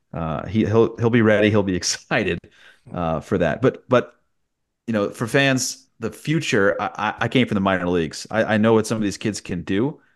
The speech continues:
I can't wait to see when they actually do it. It's just, you know, everybody sees social media home runs and they expect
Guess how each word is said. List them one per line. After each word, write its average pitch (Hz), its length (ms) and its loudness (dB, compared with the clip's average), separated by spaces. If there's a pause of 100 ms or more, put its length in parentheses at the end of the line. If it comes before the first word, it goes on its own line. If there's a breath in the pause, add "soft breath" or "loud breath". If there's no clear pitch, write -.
(160 soft breath)
I 98 60 -8
can't 107 260 -2
wait 101 160 2
to 90 60 -6
see 120 260 4
when 101 160 6
they 87 100 2
actually 90 320 -2
do 113 240 2
it. - 240 -4 (140)
It's - 160 -12
just, - 340 -10 (300 soft breath)
you 98 80 -2
know, 78 80 2
everybody 104 340 4
sees 107 640 0 (800 soft breath)
social 120 340 2
media 113 240 4
home 110 260 2
runs 98 500 0 (400)
and 101 140 -2
they 101 60 2
expect - 540 -2